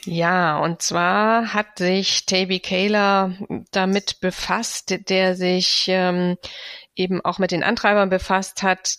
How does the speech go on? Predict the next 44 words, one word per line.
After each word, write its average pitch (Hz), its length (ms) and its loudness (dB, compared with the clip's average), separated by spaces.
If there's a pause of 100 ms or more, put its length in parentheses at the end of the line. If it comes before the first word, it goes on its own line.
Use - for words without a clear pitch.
dass 185 240 0
er 185 100 0
gesagt 180 500 -4
hat, 180 200 -2
Mensch, 190 260 0 (120)
die, 190 600 2
die 180 100 0
Antreiber 214 440 2
und 185 100 0
das 185 100 -2
Skript, - 460 -4 (540)
das 208 340 0
läuft 196 720 2
doch 220 300 2
möglicherweise 214 1080 2
so 202 320 2
ab, - 300 -2
dass 208 140 2
sich 202 120 -4
das - 220 -6
innerhalb 220 840 2
von 202 120 0
ein 190 180 0
paar 208 300 0
Sekunden 208 680 2
auch, 190 560 0 (640)
ähm, 190 400 2
sich 190 220 0
abspielt 254 840 2
und 233 100 4
ich 214 160 -2
das 226 200 -2
als 196 340 2
Therapeut 202 840 2
auch 226 400 2
mitkriegen 214 880 2
oder 190 240 4
sehen 196 400 2
kann 180 240 0
und 170 220 0
damit 180 280 2
auch 170 240 0
nutzen 185 600 0
kann. 135 480 -4